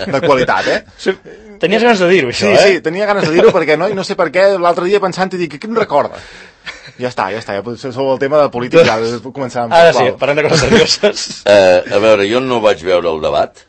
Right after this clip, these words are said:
Speaker 2: Mm.
Speaker 3: no el vaig veure, he seguit algun tros. El debat jo penso que només són interessants si són a nivell local, a nivell d'allà se'ns escapa molt.
Speaker 2: Absolutament.
Speaker 3: Eh, per altra banda, van parlant molt de,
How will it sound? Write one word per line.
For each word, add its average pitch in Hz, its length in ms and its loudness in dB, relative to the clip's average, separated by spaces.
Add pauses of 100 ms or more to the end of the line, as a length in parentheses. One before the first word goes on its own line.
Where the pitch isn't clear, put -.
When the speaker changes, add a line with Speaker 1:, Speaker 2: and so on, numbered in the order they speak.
(220)
Speaker 2:
Mm. 95 160 -16 (340)
Speaker 3:
no 95 260 -8
el 90 80 -6
vaig 78 220 -8
veure, 76 300 -10
he 73 80 -14
seguit 76 380 -12
algun 71 340 -14
tros. - 440 -6 (580)
El 92 140 -4
debat 107 280 0
jo 104 120 -6
penso 92 240 -10
que 90 100 -16
només 90 260 -12
són 92 140 -10
interessants 82 520 -6
si 82 100 -12
són 87 220 -8
a 82 60 -8
nivell 78 400 -12
local, 69 520 -12
a 78 120 -12
nivell 73 340 -8
d'allà 73 340 -6
se'ns 71 240 -16
escapa 69 420 -14
molt. 71 220 -12
Speaker 2:
Absolutament. 90 480 -16 (340)
Speaker 3:
Eh, 87 760 0
per 85 120 -2
altra 85 240 -4
banda, 85 260 -4
van 78 180 -6
parlant 76 280 -8
molt 78 240 -8
de, 73 600 -6